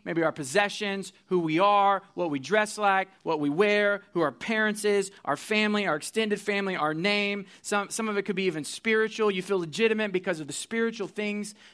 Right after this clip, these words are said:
that you do. For some of us, it's our specific personality traits. Somewhere along the way, we realize that if we lead out with one aspect of our personality, we're funny.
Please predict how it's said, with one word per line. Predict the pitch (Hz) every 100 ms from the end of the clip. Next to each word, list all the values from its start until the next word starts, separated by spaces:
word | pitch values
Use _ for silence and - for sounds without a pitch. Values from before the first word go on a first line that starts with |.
| -
that | 156
you | 147
do. | 127 190 185 196 190 _ _ _ _ _ _ _ _ - _ _ _ _ _ -
For |
some | 147 185
of | 180
us, | 175 175
it's | 165
our | 151 135 120 - _ -
specific | - 151 196 196 156
personality | 190 180 156 156 170 175 170 165 -
traits. | - 170 165 165
Somewhere | - - 175 170
along | 170 165 165
the |
way, | 156 160 160 165 160
we | - 147
realize | 151 156 156 151
that | 151 143
if | -
we | 170
lead | 151 160 175 170
out | 160 170 147
with | 151 156
one | 165 156
aspect | 151 160 - 165 165
of | 151
our | 151
personality, | - 160 147 147 156 160 156
we're | 139
funny. | 131 - 170 170 170